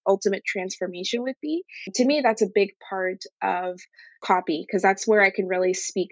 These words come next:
to the problem that they're facing and really try to position the, the company or client that I'm working with as that solution. Um, and I really think that, like,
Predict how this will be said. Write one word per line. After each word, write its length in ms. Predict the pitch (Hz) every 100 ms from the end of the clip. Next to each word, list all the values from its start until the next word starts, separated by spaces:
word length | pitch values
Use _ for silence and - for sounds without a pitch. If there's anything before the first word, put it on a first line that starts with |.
| -
to 400 | 190 175 175 175 175 _
the 140 | 196 202
problem 480 | - 190 196 196
that 160 | 185 -
they're 100 | 170
facing 400 | - 180 180 180
and 120 | 170
really 240 | 170 175 175
try 200 | - 185
to 100 | 180
position 600 | - 185 180 - 180 175 180 _ -
the, 480 | 185 180 170 170 -
the 120 | - 196
company 440 | - 190 185 185
or 280 | 175 170 -
client 240 | - 180 180
that 120 | 175
I'm 80 | 175
working 280 | 180 196 190
with 160 | 175 -
as 240 | 180 185 170
that 240 | 175 175 - - -
solution. 680 | - 190 185 190 247 277 320 -
Um, 300 | 190 190 185 -
and 180 | 220 233
I 60 | 240
really 280 | 277 339
think 240 | 359 254 233
that, 180 | 196 - _
like, 240 | 196 190